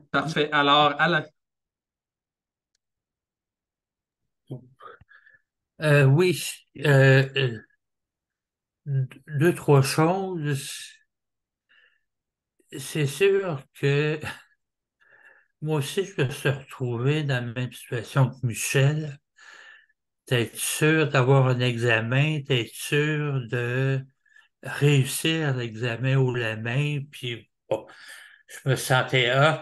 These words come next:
Speaker 2: puis bon, pour réaliser que j'avais eu ju-, justement vingt ou trente pour cent.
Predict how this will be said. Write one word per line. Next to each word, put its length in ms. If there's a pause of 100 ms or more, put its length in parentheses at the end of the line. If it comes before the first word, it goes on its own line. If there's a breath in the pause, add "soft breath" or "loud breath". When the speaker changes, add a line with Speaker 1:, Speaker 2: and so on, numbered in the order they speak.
(120)
Speaker 2:
puis 160
bon, 320
pour 220
réaliser 960 (1080)
que 80
j'avais 420
eu 200
ju-, 280 (100)
justement 720
vingt 200
ou 120
trente 340
pour 220
cent. 300